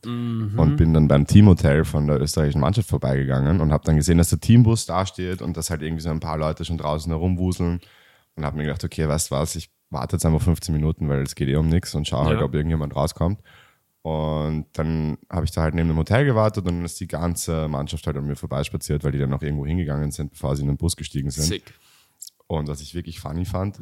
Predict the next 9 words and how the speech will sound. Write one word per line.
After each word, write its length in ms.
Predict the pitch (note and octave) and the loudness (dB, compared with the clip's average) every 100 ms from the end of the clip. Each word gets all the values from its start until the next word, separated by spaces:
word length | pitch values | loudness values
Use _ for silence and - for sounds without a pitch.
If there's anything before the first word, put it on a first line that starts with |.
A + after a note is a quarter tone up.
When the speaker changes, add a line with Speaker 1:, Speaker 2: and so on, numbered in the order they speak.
| - | -8
Speaker 2:
ähm, 520 | D#2+ D2 D2 D2 C#2+ - _ | -4 -2 -2 -2 -2 -8 _
Speaker 1:
Hatten 240 | - C#3 | -8 -8
sie 100 | B2+ | -6
alle 100 | B2 | -4
Masken? 380 | A#2+ G#2+ - E3 F3 _ _ _ _ _ _ _ - | -4 -6 -8 -8 -12 _ _ _ _ _ _ _ -2
Speaker 2:
Nein, 260 | E2+ E2 | 2 4
das 140 | F#2 E2+ | 4 2
war 80 | D#2 | 0
draußen. 640 | - D2 D2 D2+ D2 F2+ | 2 2 2 -2 -4 -8